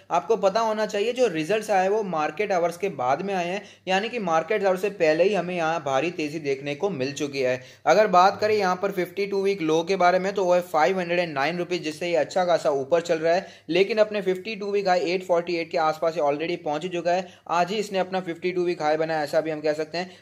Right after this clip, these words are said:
आप देख सकते हैं today's हाई जो हमने देखने को मिला है वो एट फ़ोर्टी एट पॉइंट फ़ोर फ़ाइव,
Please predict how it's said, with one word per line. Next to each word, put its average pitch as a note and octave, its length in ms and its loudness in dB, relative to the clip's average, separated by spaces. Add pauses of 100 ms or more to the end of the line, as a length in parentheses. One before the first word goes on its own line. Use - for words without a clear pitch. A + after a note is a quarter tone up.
आप D#3+ 100 0
देख F#3+ 180 2
सकते G3+ 220 -4
हैं G#3+ 120 -4
today's F#3+ 300 4
हाई F3 160 6
जो F3+ 120 0
हमने F3 220 -4
देखने E3+ 280 -4
को F3+ 80 -2
मिला E3+ 160 2
है E3+ 60 6
वो E3 140 4
एट E3 320 -2
फ़ोर्टी D#3 300 0
एट D3+ 100 -6
पॉइंट D3 180 -4
फ़ोर C#3 280 -2
फ़ाइव, D3+ 280 4